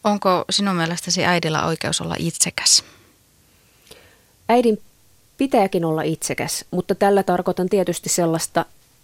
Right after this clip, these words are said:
Speaker 2: normaalia itsekkyyttä, jo-, johon luetaan juoksulenkillä käyminen ja, ö, viikonloppumatkat ilman perhettä ja ystävien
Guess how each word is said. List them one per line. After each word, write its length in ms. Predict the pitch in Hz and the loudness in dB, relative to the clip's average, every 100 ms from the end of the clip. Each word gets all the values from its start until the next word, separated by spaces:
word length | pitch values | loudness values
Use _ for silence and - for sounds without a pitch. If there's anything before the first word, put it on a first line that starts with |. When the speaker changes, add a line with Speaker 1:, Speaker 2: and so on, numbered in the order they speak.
| _ _ _ | _ _ _
Speaker 2:
normaalia 600 | 190 202 190 170 165 156 156 | 0 2 2 0 -2 -4 -6
itsekkyyttä, 720 | - - - - 151 - 170 - 185 | -6 -6 -8 -10 -10 -8 -8 -6 -2
jo-, 180 | 175 - | -2 0
johon 380 | 175 170 165 - | -2 0 -2 -4
luetaan 640 | 170 170 165 170 160 156 - - - - - - _ _ _ _ _ | -2 0 0 0 -2 -2 -6 -20 -20 -20 -20 -20 _ _ _ _ _
juoksulenkillä 680 | 240 220 - 185 170 170 170 | 4 4 6 2 2 2 0
käyminen 580 | 165 180 165 165 160 160 | 2 2 2 0 -2 -2
ja, 200 | 156 156 160 _ _ _ _ - | -2 -2 -4 _ _ _ _ -10
ö, 120 | 131 | -2
viikonloppumatkat 960 | 208 202 180 170 - 165 165 - - - | 2 2 2 0 -2 -4 -4 -4 -8 -4
ilman 280 | 165 165 156 | -4 -4 -2
perhettä 600 | 165 160 160 - - 156 | -2 -2 -6 -10 -6 -4
ja 180 | 160 - - | -4 -6 -4
ystävien 580 | 175 175 - 165 160 151 | -4 -2 -2 0 -2 -4